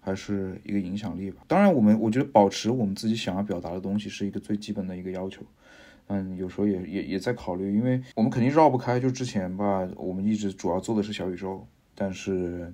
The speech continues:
之前版权的问题，我们大部分的技术就是去被下架，然后一直都在一个考虑怎，要，要做什么样的内容，然后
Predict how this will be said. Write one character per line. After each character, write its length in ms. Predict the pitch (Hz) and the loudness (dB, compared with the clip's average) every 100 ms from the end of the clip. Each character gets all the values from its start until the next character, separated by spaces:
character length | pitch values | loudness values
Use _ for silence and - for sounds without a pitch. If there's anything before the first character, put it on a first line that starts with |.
| - | -16
之 160 | - - | -12 -10
前 420 | - 92 90 90 - _ | -8 -6 -6 -8 -12 _
版 160 | 92 87 | -4 -4
权 220 | - 90 | -8 -4
的 300 | 101 98 92 - _ | -2 -2 -6 -14 _
问 140 | 107 | 0
题， 200 | 104 95 | 0 -2
我 100 | 87 | -8
们 80 | 85 | -6
大 140 | - 123 | 0 0
部 60 | |
分 120 | 101 98 | 0 -6
的 80 | 92 - | -6 -12
技 180 | - | -10
术 220 | 90 - - - _ _ | -10 -10 -14 -18 _ _
就 120 | 98 | -12
是 120 | 95 - _ | -10 -14 _
去 160 | - 104 | -16 -8
被 140 | 101 | -6
下 160 | 104 101 | -4 -2
架， 180 | 101 | -2
然 100 | 87 | -2
后 140 | 92 104 | 0 -2
一 100 | 110 | -2
直 140 | 98 | -6
都 160 | 107 107 | -2 -4
在 280 | 104 113 95 | 0 0 0
一 100 | 95 | 0
个 260 | 95 95 - - - - - - _ | -4 -4 -10 -18 -18 -18 -20 -20 _
考 280 | - - 95 | -4 4 6
虑 160 | 117 117 | 6 2
怎， 160 | 104 113 | -2 0
要， 200 | 127 127 | 4 4
要 240 | 107 131 | 6 4
做 200 | 107 156 | 4 2
什 140 | 117 95 | 2 2
么 60 | |
样 100 | 101 | 0
的 60 | 120 | 0
内 220 | 117 120 | 0 2
容， 240 | 101 90 90 | 0 -2 -8
然 120 | 90 | -6
后 360 | 101 98 92 | -2 -2 -4